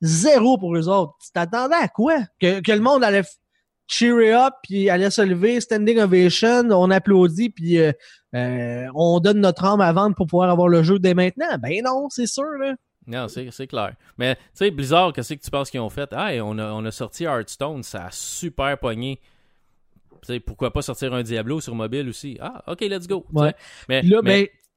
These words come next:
Speaker 2: sais, sors-les. Pour, si tu le sors mobile, pourquoi tu fais pas une conversion du jeu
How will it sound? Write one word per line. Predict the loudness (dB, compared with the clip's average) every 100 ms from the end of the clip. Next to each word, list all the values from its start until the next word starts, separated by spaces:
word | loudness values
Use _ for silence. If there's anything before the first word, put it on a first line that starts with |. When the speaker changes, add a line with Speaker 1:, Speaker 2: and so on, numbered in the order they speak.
| _
Speaker 2:
sais, | -6 -6
sors-les. | -4 0 2 2 0 -2
Pour, | -8 -10
si | -12 -8
tu | -4
le | -2
sors | 0 0
mobile, | 0 0 -2 -2 _ _ _ _ _ -16
pourquoi | -4 -4
tu | -2
fais | -4
pas | -2 -2
une | -2
conversion | -4 -4 -4 -6 -8
du | -8
jeu | -8 -8